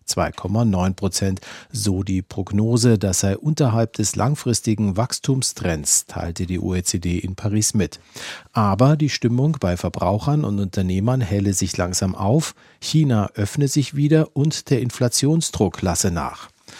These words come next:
Allerdings bleibt die Inflation im Euroraum hoch. Gegenüber dem Vorjahresmonat stiegen die Verbraucherpreise im Februar um achteinhalb Prozent,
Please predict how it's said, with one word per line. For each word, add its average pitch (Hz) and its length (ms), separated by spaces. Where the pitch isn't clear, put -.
Allerdings 95 480
bleibt - 560
die 92 160
Inflation 95 640
im 92 160
Euroraum 92 720
hoch. 143 320
Gegenüber 151 360
dem 135 160
Vorjahresmonat 90 1080
stiegen 143 500
die 95 180
Verbraucherpreise 120 960
im 92 180
Februar 110 540
um 107 220
achteinhalb 104 680
Prozent, 123 440